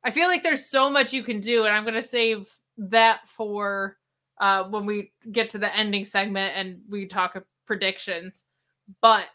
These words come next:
I feel like either Starks or Page could win in that finals. And we'll, we'll talk about possible routes to get there. But this, this match was great. Like, for two people that I'm like, I don't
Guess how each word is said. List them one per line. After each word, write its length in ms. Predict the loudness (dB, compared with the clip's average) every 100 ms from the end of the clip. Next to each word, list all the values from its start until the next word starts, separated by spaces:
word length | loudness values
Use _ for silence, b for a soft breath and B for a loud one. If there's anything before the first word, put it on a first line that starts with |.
| _
I 60 | -12
feel 320 | -8 2 2
like 240 | 4 0 -4 _ _ _ _ _ _
either 460 | 4 4 4 2 0
Starks 640 | -2 -4 0 0 -2 -14 -10
or 280 | -4 -2 -4
Page 380 | -4 -8 -8 -10
could 160 | -12 -12
win 360 | -8 -4 -2
in 120 | -4
that 260 | -4 -4 -4
finals. 580 | -2 -2 -2 -6 -10 -20 _ _ _ _ _ -4
And 340 | -2 -2 -2
we'll, 260 | 0 0 -2 -8
we'll 120 | -4
talk 200 | 0 -2
about 380 | 0 -6 -6 -4
possible 480 | 2 2 2 -10 -6
routes 260 | -6 -6 -4
to 60 |
get 160 | -2 0
there. 140 | -2
But 240 | -2 -4 0
this, 260 | 0 0 -6
this 200 | -4 -2
match 220 | 2 0
was 160 | -2 -6
great. 420 | -2 0 -2 -10
Like, 320 | -8 -4 -4 -6 _ _ _ _ _ _ _
for 180 | 2
two 220 | 2 -2 0
people 380 | 0 2 2
that 120 | 6 6
I'm 120 | 6
like, 240 | 2 0
I 320 | -2 _ -6
don't 200 | 2 4